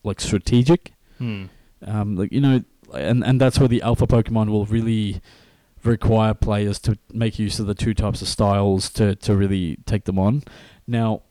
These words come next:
Speaker 1: how in-depth this system is gonna be and how much strategy is actually involved, I think that's gonna be, you know, something that we need to find out, because from everything that I've seen, it seems like it still seems very geared to, like,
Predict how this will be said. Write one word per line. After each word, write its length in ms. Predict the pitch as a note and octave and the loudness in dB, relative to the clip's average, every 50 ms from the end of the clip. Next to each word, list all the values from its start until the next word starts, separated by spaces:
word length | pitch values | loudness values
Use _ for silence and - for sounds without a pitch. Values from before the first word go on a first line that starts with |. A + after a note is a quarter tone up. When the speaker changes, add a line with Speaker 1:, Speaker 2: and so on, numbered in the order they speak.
| _ _ | _ _
Speaker 1:
how 360 | A2+ - - C3 C3 C#3 - - - | -8 -4 -2 -2 0 -2 -2 -2 -4
in-depth 400 | C3+ A#2 G2+ A2 G#2+ A2+ A#2 - | -4 -4 -2 -2 -2 -2 0 2
this 160 | - B2 - | 2 2 2
system 320 | - C3 - - - B2 | 2 0 0 0 0 0
is 100 | A#2+ A2 | 0 2
gonna 220 | - A#2 A2+ A#2 G#2+ | 2 2 2 2 2
be 280 | G#2+ A2+ A2+ A2+ A#2 - - | 2 2 2 2 0 -2 -4
and 120 | A2 A2 | -4 -4
how 160 | G#2 G#2+ G#2+ | -2 -2 -2
much 420 | A2 A2+ A2+ - _ - - - - _ _ _ _ _ _ _ _ _ _ _ _ | -2 -4 -6 -8 _ -18 -20 -20 -20 _ _ _ _ _ _ _ _ _ _ _ _
strategy 680 | _ - - - _ - A2+ A#2 A#2 A#2 G#2+ A2 A#2 G#2+ | _ -20 -20 -20 _ -12 -10 -10 -8 -8 -8 -8 -8 -6
is 140 | G2+ G2 - - | -6 -8 -10 -12
actually 440 | - - - - - - A2 A2 A#2 | -12 -14 -12 -10 -6 0 2 4 4
involved, 440 | A#2 A2+ A2 A#2 B2 C3 C3+ - - - - - - - - - - | 4 4 6 6 6 6 4 2 -2 -10 -20 -20 -20 -20 -20 -8 -4
I 60 | - | -2
think 140 | B2 A#2 G2+ | -2 0 -2
that's 180 | A2+ G#2+ - - | -4 -4 -4 -2
gonna 240 | - C3+ B2 A#2+ | 2 2 4 4
be, 420 | A2 A#2 B2 B2 A#2+ B2 B2 - - _ _ _ _ _ _ _ _ _ _ - | 4 4 4 4 4 4 2 0 -4 _ _ _ _ _ _ _ _ _ _ -4
you 60 | A2+ | -2
know, 100 | G#2+ G2+ | 0 0
something 300 | G2 - B2 A2+ A#2 A2+ | 0 0 2 2 2 2
that 80 | A2 A2 | 2 2
we 60 | A2 | 2
need 140 | A2 G#2+ G#2 | 0 0 0
to 80 | A2+ G#2+ | 0 -2
find 260 | - A2 G#2+ A2 G#2+ | 0 0 0 0 0
out, 160 | A2 A2+ G2+ | 0 0 -2
because 420 | A2+ A2 - A2+ G#2+ G2+ - - - - - - - - - _ - | -2 -2 -2 -2 -2 -2 -4 -8 -10 -14 -20 -20 -20 -20 -20 _ -20
from 340 | - - - C3+ C3 A#2+ - - | -14 -2 0 2 2 2 2 2
everything 300 | C3+ C#3 C#3+ C#3+ C#3 C3 | 2 4 6 6 6 4
that 120 | B2+ A#2+ | 4 4
I've 140 | A2 G#2+ - | 4 2 0
seen, 340 | - - A#2+ A2 A2 A2+ G#2+ | 0 2 2 4 4 4 2
it 120 | G2 - | 2 2
seems 280 | - B2 A#2+ B2 A2+ A#2 | 2 2 2 4 4 2
like 280 | B2 A#2 - - - _ _ _ _ _ _ _ _ _ _ - - _ _ _ _ _ - | 2 2 0 -4 -10 _ _ _ _ _ _ _ _ _ _ -20 -20 _ _ _ _ _ -6
it 140 | C3+ B2 - | -6 -4 -4
still 400 | - - - D3+ C#3 C#3 C#3 C3 | -6 -2 2 4 6 6 6 6
seems 360 | - - C3 B2+ A#2+ A2+ G2+ | 4 4 4 4 4 2 2
very 260 | G2 A2 A2+ A2+ G#2+ | 2 4 4 4 2
geared 320 | F#2+ - G#2+ G#2 G#2 G2 - | 2 0 2 2 2 2 0
to, 100 | - G#2 | 0 0
like, 400 | G2 F#2 F2 D#2 - - - | 2 0 0 -2 -6 -12 -18